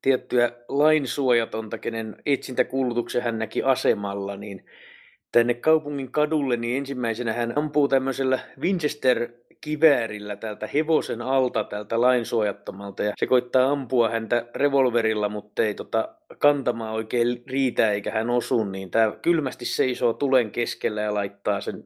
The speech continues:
tota, kiväärin perään kiinni aseeseen ja yhdellä laakilla kaataa tän.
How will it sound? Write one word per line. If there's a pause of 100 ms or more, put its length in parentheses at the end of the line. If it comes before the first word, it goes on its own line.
(140)
tota, (140)
kiväärin
perään
kiinni
aseeseen
ja
yhdellä
laakilla
kaataa
tän.